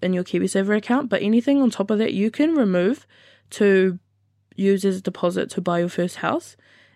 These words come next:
And then also you can get, like, first home grants. So you can get up to ten thousand dollars to buy your first home, or you can apply,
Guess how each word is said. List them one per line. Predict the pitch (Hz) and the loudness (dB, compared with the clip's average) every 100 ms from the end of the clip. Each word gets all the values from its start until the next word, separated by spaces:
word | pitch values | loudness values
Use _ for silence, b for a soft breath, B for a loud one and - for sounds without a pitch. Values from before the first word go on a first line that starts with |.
| _ | _
And | 226 247 | 4 6
then | 240 226 | 6 4
also | - 240 - 180 165 190 | 2 0 0 0 2 0
you | 208 208 214 | 0 0 0
can | 240 214 208 | 2 2 0
get, | 208 226 - | 2 0 2
like, | 196 - | 0 -2
first | - 226 220 - | -2 2 2 0
home | - 180 214 | -2 0 2
grants. | 240 311 349 - | 2 2 -2 -8
So | - 208 | -2 0
you | 220 247 | 2 2
can | 277 | 2
get | 226 208 | 4 2
up | 202 | 0
to | - | -4
ten | 190 - 233 220 | -4 2 4 4
thousand | 185 185 180 | 2 2 0
dollars | 180 175 175 214 - b b b b | 0 0 0 0 -2 b b b b
to | - 202 | -2 0
buy | 196 190 | 2 2
your | 185 | 2
first | - 185 - | 2 0 0
home, | - 165 175 277 - b b b - | -4 -2 0 0 -4 b b b -2
or | 190 196 190 | 2 4 4
you | 190 | 2
can | 185 202 | 0 -2
apply, | - 185 185 | 0 0 0